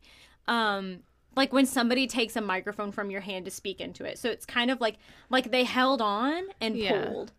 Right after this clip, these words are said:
Speaker 1: is what it, is what he described.
Speaker 2: Weird.
Speaker 1: And I was like, "Freaky." But of course he, like, recoils and, like,
Speaker 2: Yeah,
Speaker 1: jerks
Speaker 2: 'cause
Speaker 1: his
Speaker 2: it's like,
Speaker 1: hand back
Speaker 2: uh.
Speaker 1: 'cause you're not expecting an invisible force to touch you.
Speaker 2: Or grab something out of
Speaker 1: Grab
Speaker 2: your
Speaker 1: you.
Speaker 2: hand.
Speaker 1: Yeah, there's
Speaker 2: So,
Speaker 1: that.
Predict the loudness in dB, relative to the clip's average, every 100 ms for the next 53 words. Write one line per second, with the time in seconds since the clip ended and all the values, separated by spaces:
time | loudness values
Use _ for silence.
0 | _ _ _ -4 -2 2 2 0 0 0
1 | 2 2 2 4 4 4 4 6 4 4
2 | 2 0 -4 -12 -18 2 6 6 6 0
3 | -10 0 2 2 0 2 2 4 2 4
4 | 2 2 2 2 2 0 -2 -2 -4 -8
5 | -8 -6 4 8 10 8 6 2 6 6
6 | 8 10 12 12 12 12 10 10 8 6
7 | 6 8 6 2 4 4 4 0 0 0
8 | 0 0 -2 -2 -4 -6 -18 -20 -4 -2
9 | -2 -4 -4 -2 -4 -4 -6 -8 0 4
10 | 4 2 -2 -4 -2 0 2 4 6 8
11 | 10 12 12 10 8 4 -2 -14 -4 2
12 | 6 6 4 -2 0 6 8 8 8 6
13 | 4